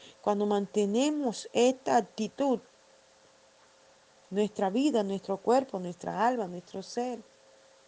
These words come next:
le es fácil enfrentarse a circunstancias difíciles. Alguien ayer lloraba y yo le decía, "No llores. Dale gracias a Dios que te está trayendo una revelación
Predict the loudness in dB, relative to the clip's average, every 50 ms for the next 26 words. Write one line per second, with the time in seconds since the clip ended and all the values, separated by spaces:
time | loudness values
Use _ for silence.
0 | _ _ _ _ _ -20 -20 _ _ 0 2 2 2 2 -2 -8 0 2 2 2
1 | 2 0 -2 -4 -4 -2 -2 -4 -4 -8 -8 -8 -8 -6 -4 -4 -4 -4 -6 -8
2 | -10 -10 -10 -10 -16 -20 -20 -20 -20 _ _ 0 0 0 4 2 2 2 2 0
3 | -4 -4 -2 -2 -2 -2 -2 -2 -4 -6 -4 -4 -8 -10 -10 -12 -14 -14 -14 -18
4 | -18 -20 -20 -20 -20 -20 _ _ _ _ _ _ _ _ _ _ _ _ _ _
5 | _ _ _ _ _ _ _ _ _ _ -2 -2 -2 0 0 -2 -2 -2 -4 -4
6 | -4 -4 -6 -4 -4 -2 0 2 2 2 2 2 0 0 0 -2 -6 -12 -18 -20
7 | -20 -20 -16 -6 -2 -2 0 2 2 2 2 0 -2 -2 -2 -2 -2 -4 -4 -4
8 | -2 -2 -2 0 0 -2 -4 -6 -8 -10 -12 -14 -18 -20 _ _ _ _ _ _
9 | _ _ _ _ _ _ _ _ _ _ _ _ _ _ -20 -20 -20 -20 _ _
10 | 0 4 4 6 6 6 6 6 6 6 4 4 4 4 4 6 6 4 4 2
11 | -2 -2 -2 -4 0 0 0 0 0 _ 0 2 2 2 2 0 2 2 2 2
12 | 4 4 4 4 2 2 -2 -4 -6 -6 -6 -8 -8